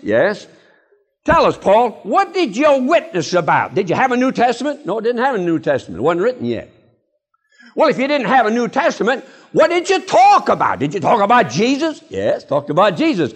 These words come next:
"What scripture did you use?" "Only scripture I had. I used the Old Testament." See? Now, let's get this straight. What'd you say, Paul? Did you talk about Jesus when you witnessed? "Yes."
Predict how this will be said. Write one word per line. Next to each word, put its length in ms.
"What 200
scripture 400
did 220
you 80
use?" 280
"Only 200
scripture 380
I 140
had. 200
I 60
used 220
the 100
Old 180
Testament." 460
See? 320
Now, 200
let's 180
get 200
this 200
straight. 280
What'd 220
you 120
say, 220
Paul? 440
Did 160
you 80
talk 220
about 260
Jesus 340
when 140
you 120
witnessed? 400
"Yes." 320